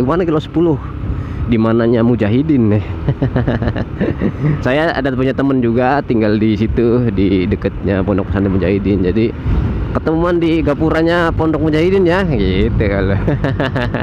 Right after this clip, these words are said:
<laughs> Sering buat janjian lah gitu. Nah, ini kayaknya di sini ke In Hutani di sana.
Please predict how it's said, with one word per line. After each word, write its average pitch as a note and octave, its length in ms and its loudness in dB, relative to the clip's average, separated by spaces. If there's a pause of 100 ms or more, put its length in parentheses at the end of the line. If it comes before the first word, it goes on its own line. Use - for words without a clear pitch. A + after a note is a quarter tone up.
(160)
<laughs> A2 1000 -2
Sering A#2 320 0
buat G#2 480 0
janjian A2 400 2
lah F#2+ 320 0
gitu. G2+ 400 -2 (1700)
Nah, G#2+ 160 0
ini D#3+ 80 0
kayaknya D#3+ 320 0
di C#3 80 0
sini C3+ 240 0
ke D3+ 160 0 (240)
In C#3+ 160 2 (560)
Hutani B2 400 0
di G#2 160 0
sana. F#2 160 0